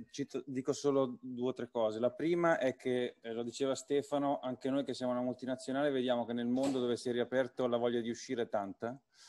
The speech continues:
E quindi, eh, il paese di cui abbiamo i dati, per esempio, è l'Australia, dove nel primo, nei primi mesi dell'anno, che peraltro ha vaccinazione in corso, ma sappiamo che in Australia è stata meno intensa,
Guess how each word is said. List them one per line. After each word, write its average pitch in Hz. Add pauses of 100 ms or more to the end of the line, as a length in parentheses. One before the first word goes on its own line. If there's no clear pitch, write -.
(480)
E 117
quindi, 123
eh, 113
il 120
paese 123
di 123
cui 131
abbiamo 127
i 123
dati, 131
per 117
esempio, 127
è 117
l'Australia, 127
dove 120
nel 113
primo, 117
nei 113
primi 123
mesi 123
dell'anno, 123
che -
peraltro 120
ha 123
vaccinazione 113
in 113
corso, 107
ma 98
sappiamo 110
che 95
in 107
Australia 113
è 104
stata 110
meno 113
intensa, 127